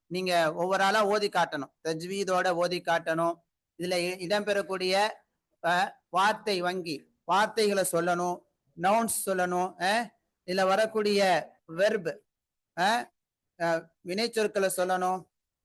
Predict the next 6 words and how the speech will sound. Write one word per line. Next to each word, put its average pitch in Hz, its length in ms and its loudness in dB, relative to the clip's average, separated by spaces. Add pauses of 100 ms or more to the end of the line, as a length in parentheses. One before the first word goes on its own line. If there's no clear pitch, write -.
அதே 220 400 0
போல 208 280 2
வந்து 196 560 -4 (400)
இந்த 202 300 -2
சூறாவினுடைய 214 760 2
சிறப்பு, 190 720 -4